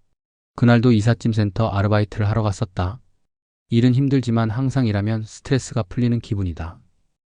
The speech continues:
나름대로 운동도 되고 기분이 좋았다. 오늘 길에는 막걸리를 사서 두 병 먹고 해롱거린 상태로 시계를 보니 로또 추첨 시간 삼십 분 전이었다.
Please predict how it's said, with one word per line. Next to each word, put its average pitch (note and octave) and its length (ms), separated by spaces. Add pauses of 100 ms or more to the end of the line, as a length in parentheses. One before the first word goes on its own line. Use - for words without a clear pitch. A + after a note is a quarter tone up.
(240)
나름대로 A#2 420
운동도 G#2 400
되고 G2 320
기분이 G#2 320
좋았다. F2+ 560 (680)
오늘 A#2+ 240
길에는 A2+ 320
막걸리를 G#2+ 540
사서 G2+ 440 (140)
두 - 160
병 A2 220
먹고 A2 360
해롱거린 B2 520
상태로 G#2+ 420
시계를 A2+ 360
보니 G2+ 440
로또 G#2 360
추첨 - 340
시간 F2 360 (680)
삼십 - 340
분 C3 140
전이었다. F#2+ 640